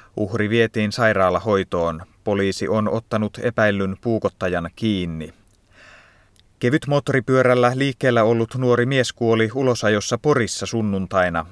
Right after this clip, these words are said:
Mies oli tullut Mörtintietä Kyläsaaren urheilukentän suunnasta, kun kevytmoottoripyörä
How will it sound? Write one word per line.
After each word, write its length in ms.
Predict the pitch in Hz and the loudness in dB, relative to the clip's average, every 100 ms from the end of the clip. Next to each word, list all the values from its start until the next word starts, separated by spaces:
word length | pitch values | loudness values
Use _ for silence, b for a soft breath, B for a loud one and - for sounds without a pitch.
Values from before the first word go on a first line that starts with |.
| 98 | -6
Mies 320 | 104 107 - | 0 0 0
oli 220 | 117 110 | 0 0
tullut 380 | 120 110 107 - | -2 -2 -2 -4
Mörtintietä 760 | 123 131 127 117 113 113 110 110 | -2 0 0 -2 -2 -2 -2 -2
Kyläsaaren 600 | 131 120 120 110 107 104 | 0 -2 2 2 2 -2
urheilukentän 720 | 127 127 113 104 104 101 107 | -4 -2 -2 -2 -2 -2 -4
suunnasta, 560 | - 139 123 - 123 113 B B B | -2 -2 -2 -2 -2 -4 B B B
kun 240 | - 117 110 | -2 -2 0
kevytmoottoripyörä 1000 | 113 104 - 113 - 123 - 127 117 110 | -2 -2 -4 -4 -2 -4 0 2 2 0